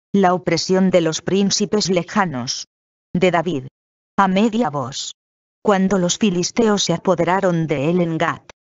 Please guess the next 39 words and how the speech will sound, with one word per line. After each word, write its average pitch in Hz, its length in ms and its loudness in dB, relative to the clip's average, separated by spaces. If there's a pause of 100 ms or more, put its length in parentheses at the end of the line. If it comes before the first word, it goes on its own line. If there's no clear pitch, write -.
(100)
tenme 202 380 0
piedad, 175 480 0 (120)
oh 196 180 2
Dios, 190 560 -2 (120)
porque 185 300 0
me 160 140 -4
pisan, 165 480 0 (240)
todo 233 240 2
el 196 120 2
día 214 220 2
hostigándome 185 800 0
me 160 180 0
oprimen. 135 580 -4 (240)
Me 190 200 2
pisan 220 420 0
todo 233 300 0
el 196 120 2
día 220 220 2
los 170 220 -2
que 196 120 0
me 165 140 2
acechan, 147 600 -2 (100)
innumerables 185 760 2
son 208 300 2
los 170 180 0
que 196 140 0
me 185 120 2
hostigan 196 520 0
en 185 160 0
la 185 80 4
altura. 165 540 -4 (240)
El 180 240 2
día 220 240 2
en 214 120 4
que 170 160 -2
temo, 185 440 0 (100)
en 175 260 0
ti 240 160 0
confío. 147 600 -4